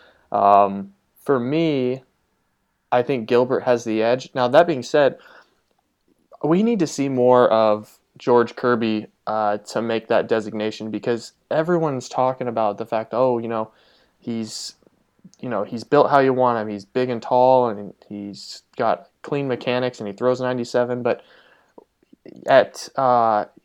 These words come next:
you know, in college, Kirby wasn't throwing ninety-seven. He was ninety-three to ninety-five. He threw a good changeup.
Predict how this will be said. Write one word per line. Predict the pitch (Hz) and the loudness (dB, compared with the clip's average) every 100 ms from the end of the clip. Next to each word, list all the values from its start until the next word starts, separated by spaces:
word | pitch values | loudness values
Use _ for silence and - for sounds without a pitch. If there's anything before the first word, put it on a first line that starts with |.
| _ | _
you | - 135 | -10 -2
know, | 127 117 - - | 0 -2 -6 -14
in | - 135 | -8 -6
college, | 131 151 165 131 120 _ _ _ _ _ _ - | 0 2 4 2 -4 _ _ _ _ _ _ -4
Kirby | 151 156 139 | -2 0 2
wasn't | 123 113 101 | 2 2 -2
throwing | - 135 127 113 | 2 2 2 2
ninety-seven. | 104 104 104 - 104 101 | 0 -2 -4 -2 -2 -2
He | 110 110 | -6 -6
was | 107 95 | -6 -6
ninety-three | 110 123 123 113 117 123 | -4 -2 -2 -6 -6 -6
to | 117 | -4
ninety-five. | 113 107 104 - 151 151 151 147 | -4 -6 -6 2 4 6 4 0
He | 107 | -6
threw | 101 101 101 | -10 -6 -6
a | |
good | 98 90 | -8 -8
changeup. | - 131 127 131 123 | -6 -6 -2 0 0